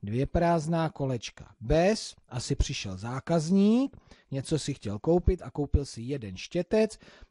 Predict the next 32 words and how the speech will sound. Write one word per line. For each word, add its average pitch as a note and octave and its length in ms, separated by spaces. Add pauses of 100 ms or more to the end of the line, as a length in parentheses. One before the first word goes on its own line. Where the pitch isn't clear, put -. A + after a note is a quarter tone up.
takže D#3+ 440
ten C3 180
jeden C#3 320 (220)
štětec B2+ 460
mu F#2+ 120
prodáme F#3 600
a D3 120
už C3 180
ho B2+ 120
tady G#2 260
nemáme E3+ 520
a A2+ 120
tenhle B2 320
ten A#2+ 200
nám A2+ 220
zůstal. A2+ 440
Takže E2 300 (220)
dvě F3 480 (640)
bez G#2+ 320
jedné F#3 720 (200)
rovná C#3+ 520
se, C3 400 (140)
a B2+ 100
tady B2+ 260
nám G2+ 300
zůstal A#2+ 580
jeden A2+ 360
štětec, - 580
jedno B2 320
prázdné A#2+ 520
neškrtnuté G#2 680
kolečko, C#3+ 540